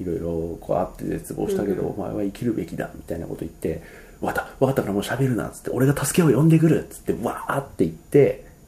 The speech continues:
Speaker 1: 出れるんですよ。
Speaker 2: うんうんうん。
Speaker 1: で、「あ、出れた」っつって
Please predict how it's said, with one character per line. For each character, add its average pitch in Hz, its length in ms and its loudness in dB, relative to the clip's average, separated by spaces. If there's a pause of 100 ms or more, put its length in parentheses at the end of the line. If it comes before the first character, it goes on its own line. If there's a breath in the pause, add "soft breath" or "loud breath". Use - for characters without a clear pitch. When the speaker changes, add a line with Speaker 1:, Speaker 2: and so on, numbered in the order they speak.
Speaker 1:
出 151 120 6
れ 226 100 4
る 135 120 6
ん 87 60 -2
で 80 120 -6
す - 80 -8
よ。 - 100 -6
Speaker 2:
う 220 60 2
ん - 20 4
う 196 60 4
ん 180 280 -4 (240)
う 226 40 -8
ん。 - 20 -6
Speaker 1:
で、 - 300 -2 (2000)
「あ、 175 180 0
出 202 120 8
れ 185 80 8
た」 135 180 2
っ - 80 -10
つ - 80 -16
っ - 40 -18
て - 340 -2